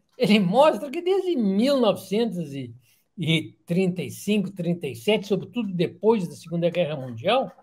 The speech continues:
toda essa produção foi financiada, foi organizada, foi dirigida, né,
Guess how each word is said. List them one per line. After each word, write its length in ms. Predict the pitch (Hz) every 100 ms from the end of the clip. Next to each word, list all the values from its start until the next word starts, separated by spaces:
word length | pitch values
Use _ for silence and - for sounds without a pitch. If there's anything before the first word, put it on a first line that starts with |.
| _ _ _ _ - -
toda 200 | 427 403
essa 220 | 349 320
produção 1080 | 320 349 254 165 - - 196 359 302 120 - _ _
foi 180 | 339 349
financiada, 1300 | - 403 392 392 175 - 156 190 330 302 147 123 - _ _
foi 260 | _ 269 349
organizada, 1300 | 359 359 381 359 349 131 113 202 294 302 151 123 120 - - _ _
foi 180 | 320
dirigida, 1040 | 339 349 359 339 160 123 190 330 233 170 - - _ _ _
né, 360 | 185 233 180